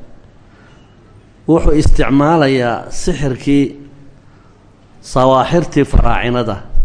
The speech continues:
"Yukhayyalu ilayhi min sixrihim annaha tasca." Sixirkii ay kula dhaqmeen sixiroolayaashu Nabiyullaahi Muusa calayhi salaatu wasalaam. Sixra takhyiil baa la yidhaa.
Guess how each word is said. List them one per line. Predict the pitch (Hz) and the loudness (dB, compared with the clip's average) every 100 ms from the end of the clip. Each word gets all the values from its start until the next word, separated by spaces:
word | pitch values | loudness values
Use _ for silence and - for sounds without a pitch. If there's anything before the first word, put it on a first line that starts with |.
| - - - - - - | 2 0 -4 -10 -20 -10
"Yukhayyalu | 120 127 127 147 156 143 | -6 -2 2 4 4 2
ilayhi | 135 143 170 175 180 180 - - - - - - | 2 2 2 2 0 -2 -16 -20 -20 -20 -20 -8
min | 127 127 | -6 -2
sixrihim | - 139 165 160 165 196 185 - - - - - - | 0 0 0 0 0 -2 -4 -10 -12 -14 -18 -14 -6
annaha | 170 151 139 127 123 | -4 -2 -2 -4 -6
tasca." | 117 131 123 - 104 73 - - - - - - - - - - - - | -6 -8 -8 -8 -8 -10 -18 -20 -20 -20 -20 -20 -20 -20 -20 -20 -20 -14
Sixirkii | - 185 170 135 160 170 | -4 -2 0 -2 -2 -2
ay | 147 139 | -2 0
kula | - 165 175 | 2 2 2
dhaqmeen | 147 127 151 151 127 104 82 - - - - _ - | -2 -4 -2 -2 -4 -6 -12 -20 -20 -20 -20 _ -18
sixiroolayaashu | - 123 135 131 135 131 135 156 160 139 | -14 -8 -4 0 0 0 0 0 -2 -4
Nabiyullaahi | 131 127 139 156 139 131 | -4 -2 -2 -2 -2 -4
Muusa | 127 143 139 127 | -4 -4 -2 -2
calayhi | 110 123 127 | -2 -2 -6
salaatu | - 117 117 113 113 | -6 -6 -6 -6 -6
wasalaam. | 95 110 110 98 - - _ _ _ _ - - - | 0 0 0 -8 -14 -20 _ _ _ _ -20 -20 -10
Sixra | - 156 147 | -6 -2 -2
takhyiil | 135 - - 151 170 143 120 | 0 0 2 2 2 2 0
baa | 123 120 | -2 -2
la | 117 | -2
yidhaa. | 117 110 98 | -2 -4 -6